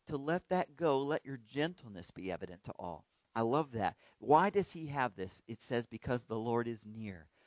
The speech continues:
The Lord is near you. He's a ne-, near me. He was a near Paul. Paul knew this. He had that understanding that with the Bible where it says, "He never leaves me, he never forsakes me." He knew that. And so the Lord is near. "Do not be anxious about anything, but in every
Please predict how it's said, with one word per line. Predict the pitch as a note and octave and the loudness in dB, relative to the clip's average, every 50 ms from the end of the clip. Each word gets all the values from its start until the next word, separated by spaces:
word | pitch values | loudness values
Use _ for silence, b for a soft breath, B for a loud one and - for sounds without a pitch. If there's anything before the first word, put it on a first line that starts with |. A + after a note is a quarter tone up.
| _ _ _ | _ _ _
The | A2 A2+ | -4 -2
Lord | A#2 A#2 B2 A#2+ A2+ | 0 0 0 -2 -4
is | G#2+ - | -8 -10
near | A2+ A#2 A#2 A#2+ A#2 A2 | -12 -10 -6 -4 -4 -4
you. | G#2 G#2 B2+ C#3+ C#3+ B2+ G2+ F2+ F#2+ G2+ b b b b | -4 -2 0 2 4 4 2 2 -2 -6 b b b b
He's | b A#2+ A2 G#2 | b -14 -8 -8
a | A#2 G#2+ | -8 -8
ne-, | G#2+ A#2 A#2+ B2 - - | -6 -6 -6 -6 -6 -8
near | B2+ A#2+ A#2 A2 A2 A2 | -12 -10 -8 -6 -6 -6
me. | G#2+ A#2 B2+ B2 A2+ | -6 -6 -6 -6 -6
He | - B2+ C3 | -4 -6 -6
was | A2+ A2+ G#2 | -6 -4 -8
a | G#2+ G#2 | -8 -8
near | G#2+ A2 A2 A2 | -6 -4 -4 -4
Paul. | - - - B2+ A2+ G2 - - | -6 -4 -4 -4 -4 -4 -6 -6
Paul | - A#2 A2 G#2 G2 F#2 A2 | -2 0 0 0 -2 -6 -10
knew | B2+ C#3+ D3 | -10 -8 -8
this. | C3+ G#2+ G2+ F#2+ G2 - | -2 0 0 0 -2 -4
He | - A#2 A2 | -8 -10 -6
had | A2+ A2 A2 A2 | -6 -6 -2 -2
that | A#2+ G#2+ A#2 | -2 -2 -2
understanding | B2 C3 C3+ B2 - - A#2+ G#2+ G#2+ G#2 A2 G#2+ G#2 b b b b b b b - | -4 -4 -6 -8 -6 -6 -4 -4 -4 -4 -6 -8 -10 b b b b b b b -2
that | G#2 - - _ | -2 -2 -2 _
with | A#2 G#2+ | -8 -10
the | G2 | 0
Bible | F2+ A2 A2+ A#2 A2 A2+ A2+ | 2 4 6 6 4 2 0
where | G#2+ A2 A2+ A2+ | 2 4 2 2
it | A2+ | 2
says, | - - B2 A2+ A2+ - b b b b | 0 2 4 4 4 2 b b b b
"He | - B2 | -8 -4
never | A#2 A2+ G2 G#2+ | -2 -2 -2 -2
leaves | G2+ G#2 A#2+ B2 A#2+ G#2 - | -4 -4 -6 -6 -8 -10 -10
me, | A#2 A2+ | -12 -12
he | A2+ G#2+ | -10 -8
never | G2 F#2 F2+ F#2+ | -8 -8 -8 -10
forsakes | - - G#2 G2 - - A#2 A2 G#2+ - - - - | -12 -12 -12 -12 -10 -6 -6 -6 -6 -6 -10 -18 -18
me." | F#2 F2 F2 E2+ - | -18 -20 -20 -16 -14
He | A#2 A2 | -12 -12
knew | G2+ G2+ G#2+ B2 C3+ B2+ | -10 -8 -6 -4 -4 -4
that. | G#2 F#2+ E2 F#2 - - | -2 -4 -6 -6 -6 -10
And | A2+ G2+ | -12 -10
so | - - A2 | -2 -2 0
the | G2 G#2+ | 0 2
Lord | G#2 G2+ G#2 G#2+ G#2+ A2 | 2 2 2 2 2 0
is | A2+ - - | -2 -4 -4
near. | G#2+ G#2 G#2 | -2 -2 -2
"Do | G#2+ G#2 A2 | -2 -2 -4
not | G#2+ A#2+ B2+ C3+ - | 0 2 2 2 2
be | - C#3 B2+ | 0 -4 -4
anxious | C3 C#3 C#3+ - D#3+ C#3+ - C3 | -4 -4 -4 -6 -8 -8 -8 4
about | - B2+ A#2 A#2 | 8 8 10 10
anything, | B2+ C#3 D3+ D#3 - F3+ F3 F#3 F3+ B B B B B B | 8 6 2 0 -2 -2 -2 -2 -6 B B B B B B
but | B2 A#2 | 0 0
in | A#2 A2+ | 2 2
every | A2+ A2 A2 G#2 G2+ | 2 0 0 -6 -12